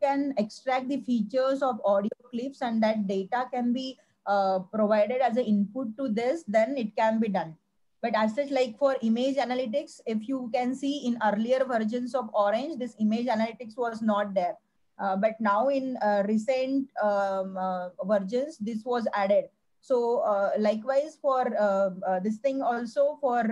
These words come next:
uh, audio, if you can extract all the features and keep those things in ready, uh, data set,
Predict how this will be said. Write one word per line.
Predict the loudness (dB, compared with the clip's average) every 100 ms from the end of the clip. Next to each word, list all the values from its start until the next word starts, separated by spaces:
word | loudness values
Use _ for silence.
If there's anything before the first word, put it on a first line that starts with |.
| -2
uh, | -2 0
audio, | 0 2 2 0 -2 _ _ -8
if | -4
you | -2
can | -2 -2
extract | -2 -2 -4 -2 0
all | 2 2 2
the | -2
features | -2 -2 2 0 2
and | -2 -2
keep | -4 -4 0
those | 2 0 -4 -6
things | -4 -2
in | -2 0
ready, | 0 -2 -4 -4 -6 _ _
uh, | 0 2 2
data | 2 2 0 0
set, | 2 0